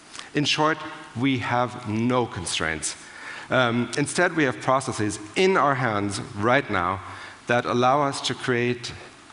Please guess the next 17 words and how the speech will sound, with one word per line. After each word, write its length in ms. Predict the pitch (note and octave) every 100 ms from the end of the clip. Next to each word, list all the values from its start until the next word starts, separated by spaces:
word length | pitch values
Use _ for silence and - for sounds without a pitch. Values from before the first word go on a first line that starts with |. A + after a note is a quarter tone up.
| - - - - -
structures 640 | - G3+ - - A2+ A2
at, 140 | A#2 -
at 200 | C3+ -
all 200 | - D3+
scales 540 | - - G#2 F#2+ F#2+ - - - - -
that 160 | D3 C#3+
we 80 | C3+
couldn't 460 | - F#3 F3+ -
even 220 | C#3 D#3 C3
have 240 | A#2+ G2
dreamt 300 | G#2 G2 F2+
up. 140 | E2 - - - - - - - - - - -
And, 300 | - A#2+ C#3 C3+ A#2
if 120 | B2
I 80 | A#2
may 260 | G#2 G#2
add, 300 | F#2+ G2+ G#2